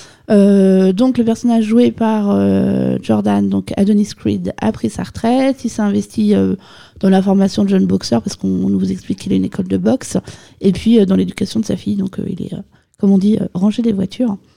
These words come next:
Et un ancien, euh, ami d'adolescence sort de prison et revient dans sa vie. Et ce personnage joué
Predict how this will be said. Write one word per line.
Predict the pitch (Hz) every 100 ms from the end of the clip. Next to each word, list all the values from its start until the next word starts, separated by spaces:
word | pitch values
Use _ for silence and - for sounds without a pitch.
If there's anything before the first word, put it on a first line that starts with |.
| - - - - _ -
Et | 262 262
un | 208 208 214
ancien, | 247 262 262 247 214
euh, | 202 196
ami | 208 226
d'adolescence | 226 202 196 196 - 262 - 196
sort | - 240
de | 226
prison | 208 - 190 196 262 277
et | 220 220
revient | 196 202
dans | 196
sa | 190 202
vie. | 185 220 240 -
Et | 202 202 196 196 190
ce | -
personnage | - - 202 208 196 -
joué | 190 202 208